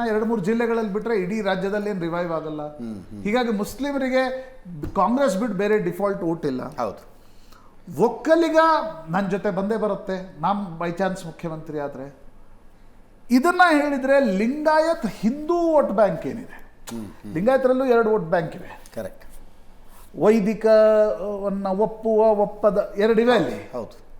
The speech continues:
Speaker 1: ಅದೊಂದಿಷ್ಟು ಸಿದ್ದರಾಮಯ್ಯನವ್ರ ಜೊತೆಗೆ ಹೋ-, ಹೋಗೇ ಹೋಗಿರುತ್ತೆ. ಆ ಲಿಂಗಾಯತ ಬಿ ಜೆ ಪಿ ವೋಟ್ ಬ್ಯಾಂಕ್ ಏನಿದೆ, ಅದನ್ನ ಡಿವಿಷನ್ ಮಾಡ್ಬೇಕಾದ್ರೆ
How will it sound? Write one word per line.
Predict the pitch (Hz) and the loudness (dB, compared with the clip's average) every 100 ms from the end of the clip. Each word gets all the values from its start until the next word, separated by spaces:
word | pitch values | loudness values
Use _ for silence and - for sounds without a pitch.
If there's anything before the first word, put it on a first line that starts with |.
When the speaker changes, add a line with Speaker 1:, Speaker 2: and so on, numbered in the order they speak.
| - - - | -18 -20 -6
Speaker 1:
ಅದೊಂದಿಷ್ಟು | 208 247 240 247 247 226 | 0 2 2 0 -4 -4
ಸಿದ್ದರಾಮಯ್ಯನವ್ರ | 208 220 233 226 226 202 | 0 2 0 0 -2 -2
ಜೊತೆಗೆ | 202 214 | -4 -2
ಹೋ-, | 180 185 180 | -2 -2 -2
ಹೋಗೇ | 165 175 190 | -2 0 0
ಹೋಗಿರುತ್ತೆ. | 156 135 123 - 127 - - - - - - - - - | -2 -4 -8 -12 -18 -18 -20 -20 -20 -20 -20 -20 -20 -2
ಆ | 208 269 302 294 - 185 | 4 6 6 4 0 -2
ಲಿಂಗಾಯತ | 196 240 285 294 302 294 | 0 0 2 4 4 4
ಬಿ | 226 180 | 2 2
ಜೆ | 202 269 269 | 2 2 2
ಪಿ | 269 | 0
ವೋಟ್ | 247 226 | 0 0
ಬ್ಯಾಂಕ್ | 185 220 214 202 | 0 0 0 -2
ಏನಿದೆ, | 185 156 202 - - - - | -6 -2 -2 -4 -12 -20 -2
ಅದನ್ನ | 180 202 247 208 | 2 4 4 2
ಡಿವಿಷನ್ | 220 214 220 220 | 0 2 0 0
ಮಾಡ್ಬೇಕಾದ್ರೆ | 214 185 175 151 139 160 202 - | -2 -2 -4 -6 -4 -2 -2 -4